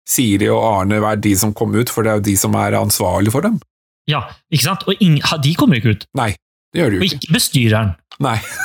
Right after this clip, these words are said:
Speaker 1: <laughs>
Speaker 2: Så at de eneste som kommer, det er de andre som sover på andre rom.
Speaker 1: Det er kun de som er viktige for scenen som kommer ut.
Speaker 2: Ja, ikke sant?
Speaker 1: <laughs>
Speaker 2: Men kong Olav, han henger i hvert fall på døra.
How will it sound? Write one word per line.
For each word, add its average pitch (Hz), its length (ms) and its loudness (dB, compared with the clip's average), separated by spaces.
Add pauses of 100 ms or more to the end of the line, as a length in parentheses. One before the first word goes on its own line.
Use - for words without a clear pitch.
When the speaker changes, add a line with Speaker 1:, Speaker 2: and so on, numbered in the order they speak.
(580)
Speaker 1:
<laughs> - 840 -4
Speaker 2:
Så 165 140 -2
at 208 140 -6
de 202 120 0
eneste 151 400 2
som 226 140 2
kommer, 165 340 2
det 135 140 -2
er 131 80 -2
de - 120 -4
andre 143 460 0
som 190 160 2
sover 120 240 2
på - 160 -10
andre 120 320 4
rom. 110 240 4 (240)
Speaker 1:
Det 139 140 0
er - 60 -10
kun 165 240 0
de 135 120 2
som 147 160 0
er 143 120 0
viktige 135 280 -2
for 131 120 0
scenen 120 360 0
som 160 120 -2
kommer 139 260 0
ut. 185 240 -4 (500)
Speaker 2:
Ja, 123 160 0
ikke 120 160 -2
sant? 170 240 0 (280)
Speaker 1:
<laughs> - 180 -2 (580)
Speaker 2:
Men 185 160 0
kong 180 220 0
Olav, 160 340 2
han 170 180 0
henger 143 220 0
i - 20 0
hvert 135 140 -4
fall 139 100 -2
på - 120 2
døra. 120 260 2